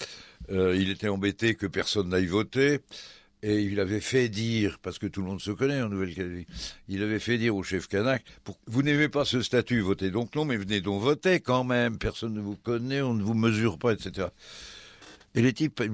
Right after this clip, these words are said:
qui, qui jusque-là ne faisaient que du boycott, et du boycott offensif. Ils interdisaient l'accès au bu-, bureau de vote, et on se,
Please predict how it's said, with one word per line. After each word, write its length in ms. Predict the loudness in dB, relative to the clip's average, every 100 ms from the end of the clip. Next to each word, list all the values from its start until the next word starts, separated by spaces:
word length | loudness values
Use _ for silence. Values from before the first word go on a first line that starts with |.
| -6 -8
qui, 200 | -2 -2
qui 180 | 0 0
jusque-là 480 | 2 0 2 2 2
ne 100 | 0
faisaient 460 | 2 0 2 2 2
que 100 | 2
du 140 | 4
boycott, 500 | 4 2 2 -4 0
et 60 | 2
du 120 | 2
boycott 400 | 2 2 2 0
offensif. 580 | 0 -2 -4 -8 -12 -8
Ils 160 | -4 -2
interdisaient 500 | 0 0 0 2 2
l'accès 240 | 2 2
au 120 | 0 2
bu-, 200 | -2 -4
bureau 400 | -6 -6 -4 -4
de 80 | -2
vote, 240 | -4 0
et 80 | 0
on 160 | 0
se, 140 | -4